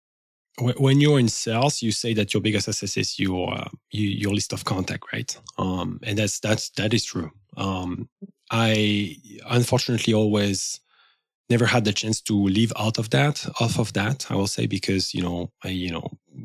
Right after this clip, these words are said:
having lived in, in different countries, every time you start from scratch again,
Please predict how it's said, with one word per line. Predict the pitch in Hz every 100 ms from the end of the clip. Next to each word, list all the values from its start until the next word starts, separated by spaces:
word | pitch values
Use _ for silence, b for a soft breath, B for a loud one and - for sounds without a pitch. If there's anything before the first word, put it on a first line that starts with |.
| - _ 117
having | - 117 113
lived | 110 107
in, | 104 101 104
in | 107
different | 101 - 95
countries, | 143 135 113 104
every | 101
time | - 101
you | 95
start | - 104 90
from | 101
scratch | - - 98 92
again, | 98 95 95